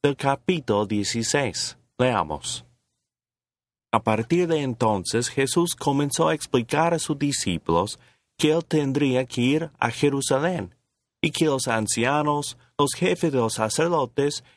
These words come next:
y los maestros de la ley lo harían sufrir mucho. Les dijo que lo iban a matar, pero que al tercer día resucitaría.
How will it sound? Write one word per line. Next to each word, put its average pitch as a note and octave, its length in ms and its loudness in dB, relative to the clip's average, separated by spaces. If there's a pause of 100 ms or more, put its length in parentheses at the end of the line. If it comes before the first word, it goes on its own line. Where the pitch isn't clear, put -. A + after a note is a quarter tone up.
y F3 120 2
los C3 260 0
maestros B2+ 640 0
de A#2 120 0
la G#2+ 120 2
ley D#3 380 -2 (260)
lo C3+ 140 2
harían E3 320 0
sufrir F3+ 420 0
mucho. D3+ 680 0 (500)
Les B2+ 300 2
dijo E3 540 0 (320)
que E3 100 2
lo C#3 160 2
iban B2+ 240 2
a A#2+ 80 0
matar, F2 720 -2 (400)
pero A#2 160 2
que A2+ 140 -2
al F#2+ 160 0
tercer D#3+ 600 0
día C#3 480 0 (160)
resucitaría. C#3+ 1200 0